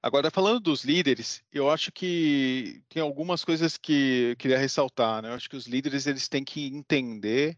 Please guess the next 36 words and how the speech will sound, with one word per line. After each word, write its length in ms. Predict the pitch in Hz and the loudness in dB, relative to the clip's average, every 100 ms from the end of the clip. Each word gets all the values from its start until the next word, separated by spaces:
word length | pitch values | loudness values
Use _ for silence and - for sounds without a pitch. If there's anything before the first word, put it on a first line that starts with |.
| _ | _
que 640 | - 131 123 117 113 113 120 | -6 0 2 2 2 0 -2
a 60 | |
gente 420 | 113 117 123 - 123 | -6 -6 -8 -6 -4
hoje 440 | 113 123 135 135 | 0 2 0 0
tem 120 | 139 | -4
que 120 | 131 | -4
medir 240 | 127 117 123 | -6 0 0
a 60 | |
performance, 920 | 120 123 - - 101 120 139 120 - - | 2 -2 -2 -4 -2 -2 -2 -12 -16 -20
né? 200 | 107 107 | -16 -16
Focar 400 | - 110 - 127 | -12 -8 -4 -4
muito 480 | 110 107 120 143 120 | -6 -14 -16 -18 -12
em 40 | |
medição 360 | 110 107 - 117 | -10 -8 -10 -12
de 100 | 117 | -10
performance, 1000 | - 98 - 107 104 113 123 110 - - _ _ _ _ _ - | -8 -8 -8 -4 -2 -2 -6 -12 -18 -20 _ _ _ _ _ -16
de 140 | 113 | -8
engajamento 1000 | 113 113 107 107 101 101 113 123 120 113 | 2 2 2 -2 -4 -6 -6 -8 -10 -8
e, 460 | 104 104 95 101 117 _ _ _ _ | -4 -4 -4 -8 -14 _ _ _ _
e 80 | - | -14
menos 480 | 107 110 120 131 117 | -4 0 0 0 -6
no 180 | 120 110 | -8 -8
controle, 960 | - 120 113 - 113 120 117 107 95 _ _ 113 | -8 -10 -10 -6 -4 -2 0 0 -2 _ _ -4
ah, 160 | 107 | -4
do, 500 | 107 113 104 101 120 - | -4 -6 -6 -8 -12 -10
do 180 | 120 | -2
horário, 420 | 113 107 107 113 113 | 2 4 4 4 0
apesar 440 | 110 107 104 104 | -4 -4 -2 -2
de 120 | 104 | -6
que 300 | - 107 104 _ | -12 -12 -12 _
em 120 | 107 | -20
muitas 340 | 104 104 110 - | -20 -18 -16 -14
posições 500 | 110 101 - 107 101 | -12 -12 -12 -12 -12
isso 240 | 104 - | -12 -4
é 80 | 107 | -4
necessário. 800 | 107 98 107 - 101 98 110 | -4 -6 -6 -2 0 0 0